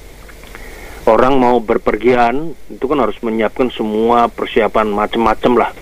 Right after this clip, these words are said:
kalau mau pergi. Nah, demikian juga kita. Ya, kita tidak tahu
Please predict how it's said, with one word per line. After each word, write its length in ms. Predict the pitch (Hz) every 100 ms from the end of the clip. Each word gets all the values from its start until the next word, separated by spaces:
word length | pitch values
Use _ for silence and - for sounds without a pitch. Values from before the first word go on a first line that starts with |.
| - 98
kalau 100 | 98
mau 80 | 95
pergi. 320 | - - 90 - - - - - - -
Nah, 160 | - 98 - - - - - -
demikian 340 | - 95 - 110
juga 220 | 113 107
kita. 400 | 110 135 107 - - - - - - - -
Ya, 140 | 131 151 - -
kita 260 | - - 117 - - -
tidak 320 | 117 104 -
tahu 160 | 127